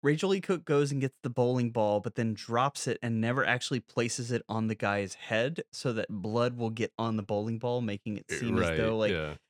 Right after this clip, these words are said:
Speaker 1: and, and so, like, there could have been this whole comedic aspect to Patrick Swayze attempting to reattach the fucking gravestone head and then carefully place the bowling ball on the guy's head to, so that his,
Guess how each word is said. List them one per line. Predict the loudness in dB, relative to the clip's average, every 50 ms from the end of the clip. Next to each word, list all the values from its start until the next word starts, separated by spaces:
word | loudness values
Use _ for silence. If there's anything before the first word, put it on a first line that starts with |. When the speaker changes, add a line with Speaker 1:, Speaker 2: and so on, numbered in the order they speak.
| -20 _ 2
Speaker 1:
and, | 4 4 4 4 2 2
and | 4 4 4 4
so, | 4 2 2 4
like, | 4 2 0 0 _ _ _ _ _ 2
there | 2 2 4
could | 4 4 2
have | 2 2 2
been | 2 2
this | 2 0 0 -2 0
whole | 2 2 2 2
comedic | -2 -2 0 0 2 2 2 2 0 0 2
aspect | 2 2 2 0 -4 -4 -4 -4 -4 -4 -6
to | -4 -4 -6 -6 _ _ _ _
Patrick | 0 2 2 2 0 -2 -2
Swayze | 0 0 2 2 2 2 0 0 0
attempting | -2 -2 0 0 0 0 0 -2 -2
to | -2 -6 -6 -8 _ _ _ _ -4
reattach | 0 2 4 4 4 2 2 0 2 2 2 2 0 -2 -6 -10 -10 -12 _ _ _ _ _
the | 4 4 6 6 6 4 2 2 0 2
fucking | 2 2 2 2 0 0 2 0 -2 0
gravestone | 2 4 4 4 2 0 0 0 2 2 2
head | 2 2 2 2 2 2 0 -2 -14 -20 _ _
and | 4 4 4 6
then | 4 2 0 -2 _ _
carefully | -6 2 4 4 4 4 0 0 0 0
place | -2 -2 2 4 4 4 4 0
the | -2 -2
bowling | 2 4 4 6 6 4 4 4
ball | 6 6 6 6 4 2
on | 2 4 4 4
the | 4 4
guy's | 4 4 4 6 4 2 0
head | 2 2 2 2 2 0 -4
to, | -4 -4 -4 -4
so | -4 -4 -4
that | -2 -2
his, | -4 -6